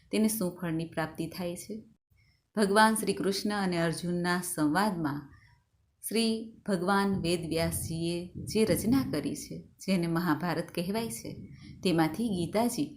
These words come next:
કે જે ભગવાન શ્રી કૃષ્ણએ અર્જુનને બોધ આપ્યો છે, તે જીવનના બોધને ગીતાજીને અલગ તાર્યા છે, જેમાં અઢાર અધ્યાય છે. અત્યાર સુધીમાં આપણે એકથી આઠ અધ્યાય સાંભળી ચૂક્યા છીએ. આજે આ વીડિયોમાં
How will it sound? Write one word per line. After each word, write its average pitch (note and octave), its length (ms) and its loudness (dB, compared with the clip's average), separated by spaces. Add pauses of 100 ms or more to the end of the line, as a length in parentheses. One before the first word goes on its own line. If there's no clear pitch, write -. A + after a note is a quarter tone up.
(220)
કે G#3 120 2
જે G3+ 140 6
ભગવાન D#3 440 2
શ્રી D#3 220 -4
કૃષ્ણએ D#3 440 -2
અર્જુનને E3 520 -2
બોધ E3+ 340 4
આપ્યો G#3 360 2
છે, G3+ 240 -4
તે - 260 0
જીવનના F#3+ 580 2
બોધને F3 480 2 (400)
ગીતાજીને G3 720 4
અલગ E3 380 2
તાર્યા D#3 360 0
છે, - 200 -8 (600)
જેમાં E3 300 6
અઢાર D#3 280 2
અધ્યાય G#3 340 4
છે. A#3 200 -2 (500)
અત્યાર E3+ 300 -2
સુધીમાં E3+ 540 -2
આપણે D#3 260 -2 (140)
એકથી E3+ 300 -6 (160)
આઠ F3 320 0
અધ્યાય F3 400 -2
સાંભળી D#3+ 400 -4
ચૂક્યા D#3+ 380 -4
છીએ. - 320 -8 (540)
આજે F3 300 4
આ D#3 180 4
વીડિયોમાં D#3 680 0